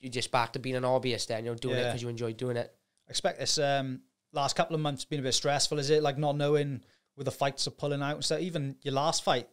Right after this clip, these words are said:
Speaker 2: there was a few opponent changes for that one, wasn't there?
Speaker 1: Yeah, it's, it's been a mad year, to be honest. Like, I mean, the, I can't say the whole year has been stressful, but obviously fight-wise, it hasn't been the best year. I mean, I had the, the show in March, so London got cancelled,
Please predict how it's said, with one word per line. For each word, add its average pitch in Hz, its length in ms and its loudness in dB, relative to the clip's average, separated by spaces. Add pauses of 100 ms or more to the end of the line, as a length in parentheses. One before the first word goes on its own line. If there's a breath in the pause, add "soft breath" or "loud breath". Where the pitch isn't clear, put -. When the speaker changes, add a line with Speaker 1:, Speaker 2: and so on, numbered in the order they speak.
(140)
Speaker 2:
there 151 80 -8
was 139 100 0
a 135 40 -6
few - 280 -2
opponent 127 500 -4
changes 123 360 -2
for 131 80 0
that 139 160 0
one, 143 140 -2
wasn't 160 100 -4
there? 113 320 -6
Speaker 1:
Yeah, 180 260 10
it's, 160 220 8
it's 185 180 6
been 214 160 12
a 190 60 12
mad 180 340 12
year, 196 180 12
to 156 80 4
be 135 120 0
honest. 135 160 0
Like, 165 140 10
I - 20 6
mean, 170 180 8
the, 170 240 6 (640 loud breath)
I 170 40 0
can't 214 220 12
say 208 140 10
the 175 80 6
whole 165 160 10
year 160 180 8
has 147 120 6
been 127 180 -2
stressful, 127 580 2
but 139 220 4
obviously 143 300 4
fight-wise, 135 580 6
it 143 40 4
hasn't 139 280 4
been 139 100 2
the 135 80 -2
best 135 340 4
year. 151 140 4
I - 20 6
mean, 139 140 2
I 135 60 4
had 131 160 2
the, 135 380 4 (600 soft breath)
the 147 80 -2
show 160 280 10
in 147 80 6
March, 147 340 6
so 147 80 0
London 147 400 2
got 139 160 2
cancelled, 139 600 2